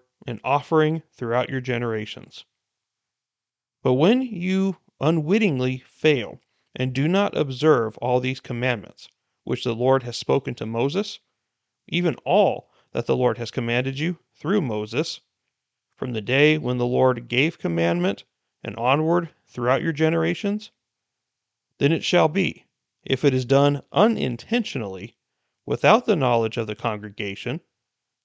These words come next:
that all the congregation shall offer one bull for a burnt offering as a soothing aroma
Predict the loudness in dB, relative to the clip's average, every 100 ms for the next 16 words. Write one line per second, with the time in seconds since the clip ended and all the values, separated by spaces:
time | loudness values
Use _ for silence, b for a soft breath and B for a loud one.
0 | _ _ _ _ 0 4 6 6 4 2
1 | 2 0 0 -2 -2 -2 -4 -4 _ -4
2 | 0 4 2 2 -6 -2 0 2 0 4
3 | 4 6 2 -2 _ _ _ -4 -2 2
4 | 4 4 4 0 0 -2 -10 -10 -12 _
5 | _ _ _ -6 -4 -4 -6 0 0 2
6 | -2 -2 -2 0 -2 -4 -8